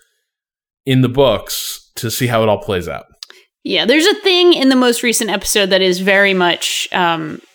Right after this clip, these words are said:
Speaker 2: you know, the lore of the story, or, or, you know, kind of,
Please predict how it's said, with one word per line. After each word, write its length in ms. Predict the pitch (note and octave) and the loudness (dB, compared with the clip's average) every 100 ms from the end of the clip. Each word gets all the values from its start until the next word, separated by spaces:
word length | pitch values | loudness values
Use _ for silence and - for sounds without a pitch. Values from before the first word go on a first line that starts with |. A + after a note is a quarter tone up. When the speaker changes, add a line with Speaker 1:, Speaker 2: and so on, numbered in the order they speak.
| _ | _
Speaker 2:
you 160 | - F3+ | -10 -8
know, 80 | F3 | -2
the 140 | G3 | 0
lore 480 | G3 F#3 F3 E3+ E3 | 2 4 4 2 0
of 280 | - F#3 F#3+ _ _ - | -4 -6 -12 _ _ -18
the 80 | |
story, 420 | F#3+ - E3+ E3+ D#3 | -12 -4 -2 0 0
or, 220 | F3+ - | -2 -2
or, 100 | F#3 | -4
you 120 | A3+ | -2
know, 140 | G#3+ F#3 | -2 -2
kind 280 | F#3 A#3+ | -2 -2
of, 120 | A3+ | 0